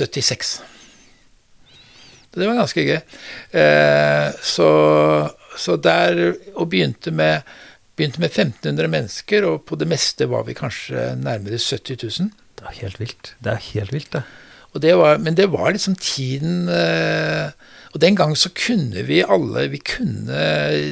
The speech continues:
Speaker 1: de fleste band, vi visste nok, nå når jeg leser om musikk og nye band, så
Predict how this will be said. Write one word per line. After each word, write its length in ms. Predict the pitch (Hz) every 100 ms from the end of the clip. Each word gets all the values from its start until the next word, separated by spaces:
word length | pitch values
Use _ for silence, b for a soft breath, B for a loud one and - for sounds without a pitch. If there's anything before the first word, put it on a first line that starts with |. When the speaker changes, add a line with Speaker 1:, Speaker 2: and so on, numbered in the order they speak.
| 135
Speaker 1:
de 80 | 151
fleste 480 | - 185 104 - 135
band, 380 | 131 165 180 160
vi 140 | 156 147
visste 460 | 143 123 - - 120
nok, 380 | 135 139 - -
nå 220 | 165 156 165
når 140 | 160
jeg 320 | 147 139 143
leser 460 | 123 92 - 139 135
om 80 | 131
musikk 400 | 131 - 127 -
og 140 | 135 131
nye 160 | 120
band, 300 | 120 95 107
så 80 | -